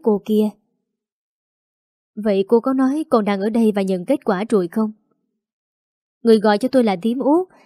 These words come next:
bà ấy hỏi kết quả cô thế nào, tôi cũng trả lời như vậy thì bà ấy tắt máy.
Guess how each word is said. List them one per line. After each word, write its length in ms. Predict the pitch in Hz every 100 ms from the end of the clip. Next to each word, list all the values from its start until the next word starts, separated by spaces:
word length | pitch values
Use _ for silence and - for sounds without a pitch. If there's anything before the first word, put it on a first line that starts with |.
| _ _
bà 140 | 214 202
ấy 140 | 262
hỏi 220 | 247 202
kết 220 | 202 311
quả 260 | - 196 208
cô 120 | - 220
thế 140 | 269
nào, 400 | 240 185 170 165 _ _ -
tôi 120 | 247
cũng 220 | 208 269
trả 160 | 208 220
lời 220 | 233 180
như 140 | 190
vậy 320 | 208 185 180 180
thì 100 | 208
bà 100 | 185
ấy 160 | 202 247
tắt 200 | 302 -
máy. 340 | 226 220 294